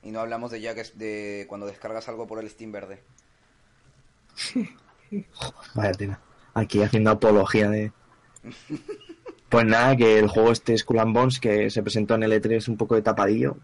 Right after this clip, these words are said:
Speaker 2: pues han dicho, coño, que, que a la gente le interesa,
Speaker 1: Que
Speaker 2: básicamente.
Speaker 1: ojo, que, ojo, que para los que no sepan lo que es el Skull and Bones, porque imagino que entre el público habrá alguien, eh,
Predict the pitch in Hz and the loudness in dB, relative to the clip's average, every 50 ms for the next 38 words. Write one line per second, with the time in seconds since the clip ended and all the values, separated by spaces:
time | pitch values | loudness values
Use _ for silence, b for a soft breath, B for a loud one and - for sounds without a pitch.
0 | _ - 117 107 107 107 104 104 - 104 95 127 139 135 110 101 107 101 101 - | _ -6 -4 -2 -2 -2 -2 0 -2 0 2 2 4 4 4 2 0 0 0 0
1 | 104 104 110 - 107 107 127 131 127 113 107 104 131 127 120 104 104 110 110 104 | 0 0 0 0 0 0 2 2 2 2 2 0 0 0 -2 -4 -4 -4 -4 -4
2 | 98 101 120 123 131 135 135 - 117 104 - 123 120 117 110 - - 131 - - | -2 -2 -2 -2 -2 -2 -2 -4 -8 -10 -10 -12 -10 -10 -10 -6 -6 -6 -6 -6
3 | 110 90 92 - _ _ 120 113 110 110 110 110 - 113 110 110 107 - 120 117 | -10 -14 -14 -16 _ _ -14 -12 -10 -10 -12 -12 -10 -10 -8 -8 -10 -10 -14 -14
4 | 117 131 117 131 135 131 123 123 123 131 123 113 - 123 123 123 123 123 123 135 | -14 -12 -10 -10 -8 -8 -10 -10 -10 -12 -12 -12 -12 -10 -10 -10 -8 -10 -12 -12
5 | 135 139 117 107 107 104 - 113 113 113 117 110 113 107 110 110 113 117 113 110 | -14 -14 -14 -14 -14 -14 -14 -14 -14 -14 -14 -14 -16 -16 -14 -16 -16 -12 -10 -10
6 | 110 107 117 113 117 123 123 127 131 143 151 165 143 117 110 110 104 101 101 95 | -8 -6 -4 -4 -6 -6 -8 -10 -14 -14 -16 -16 -14 -12 -12 -10 -10 -12 -14 -16